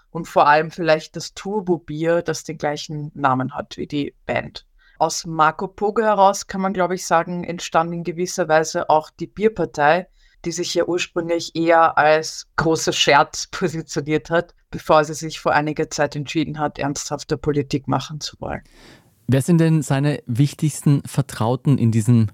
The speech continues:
Speaker 2: Pogo-Imperium?
Speaker 1: Also an erster Stelle kann man da jedenfalls seinen Vater nennen. Das beginnt schon bei der Bierpartei selbst. Dort sitzen nämlich Dominik und sein Vater Michael Vlasny gemeinsam im Vorstand,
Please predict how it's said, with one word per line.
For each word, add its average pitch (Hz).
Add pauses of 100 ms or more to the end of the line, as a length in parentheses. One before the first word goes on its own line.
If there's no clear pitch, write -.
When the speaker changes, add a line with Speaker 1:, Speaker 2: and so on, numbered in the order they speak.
(140)
Speaker 2:
Pogo-Imperium? 107 (640)
Speaker 1:
Also 185
an 196
erster 180
Stelle 220
kann 214
man 214
da 208
jedenfalls 190
seinen 170
Vater 139
nennen. 202 (280)
Das 190
beginnt 202
schon 190
bei 175
der 175
Bierpartei 180
selbst. 170
Dort 165
sitzen 175
nämlich 170
Dominik 185
und 165
sein 165
Vater 156
Michael 160
Vlasny 156
gemeinsam 156
im 151
Vorstand, 185